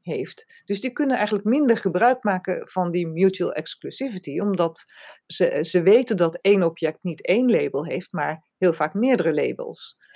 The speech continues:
Er is wel allerlei evidentie dat meertalige kinderen dat ook minder snel doen. Ze moeten meer gebruik maken van andere strategieën dan deze mutual exclusivity. Dus ze gebruiken heel veel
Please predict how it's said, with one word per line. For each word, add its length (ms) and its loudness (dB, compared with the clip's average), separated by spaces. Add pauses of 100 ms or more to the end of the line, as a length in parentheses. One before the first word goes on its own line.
Er 180 -2
is 180 0
wel 320 0
allerlei 340 0
evidentie 500 -2
dat 220 -2
meertalige 540 0
kinderen 300 -2
dat 200 -2
ook 160 -2
minder 420 0
snel 340 0
doen. 360 -2
Ze 160 -2
moeten 420 2
meer 200 2
gebruik 420 -2
maken 280 -4
van 240 -6
andere 320 0
strategieën 680 -4
dan 160 0
deze 300 -4
mutual 400 -4
exclusivity. 880 -10
Dus 240 -8
ze 80 -10
gebruiken 480 0
heel 160 2
veel 300 -4